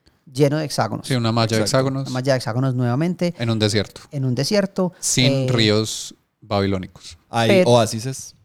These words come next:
Speaker 1: Exacto,
Speaker 2: Babilónicos.
Speaker 1: pero también, cierto que hay, sí, eh, hay dos,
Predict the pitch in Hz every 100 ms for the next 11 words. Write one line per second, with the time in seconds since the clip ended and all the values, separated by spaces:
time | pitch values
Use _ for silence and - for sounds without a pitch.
0 | - 160 165 107 - 95 - 208 208 202
1 | 185 175 185 - 202 196 226 214 - 160
2 | 160 156 156 170 160 175 160 147 190 180